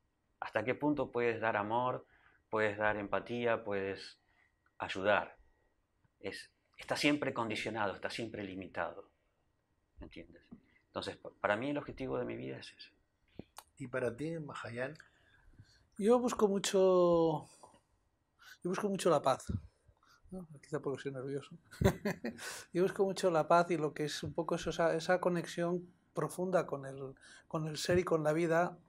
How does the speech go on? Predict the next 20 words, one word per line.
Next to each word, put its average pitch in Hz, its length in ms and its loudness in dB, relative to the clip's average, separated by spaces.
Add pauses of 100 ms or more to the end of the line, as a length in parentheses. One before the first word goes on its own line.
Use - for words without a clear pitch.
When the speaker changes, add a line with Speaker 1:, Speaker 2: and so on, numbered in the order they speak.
(420)
Speaker 3:
de 175 100 -2
manera 185 240 10
de 196 60 12
poder 190 480 10 (340)
trascender 180 720 10 (440)
las 165 260 6
subidas 185 500 6
y 185 40 4
bajadas 170 560 4
que 151 140 -6
tiene 156 320 -4
tanto 147 420 -2
la, 135 460 0 (680)
tanto 156 320 0
la 147 140 4
vida. 147 280 -2
Encontrar 160 360 0
como 180 220 4
sentido, 170 800 2 (100)
propósito, 170 880 4